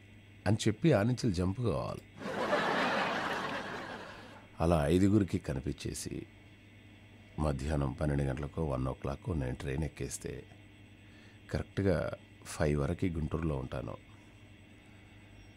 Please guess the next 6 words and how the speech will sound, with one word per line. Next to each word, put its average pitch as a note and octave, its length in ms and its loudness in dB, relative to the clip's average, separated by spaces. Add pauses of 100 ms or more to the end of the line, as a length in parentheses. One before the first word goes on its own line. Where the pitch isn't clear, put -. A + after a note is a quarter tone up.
(320)
గుంటూరుకి D#2+ 420 2
వెళ్ళేసి D#2 380 0
ఫ్రెష్ - 400 -4
అయిపోయి C#2 460 -4 (2750)
సెవెన్ C#2 280 2
o'clock C#2 300 -2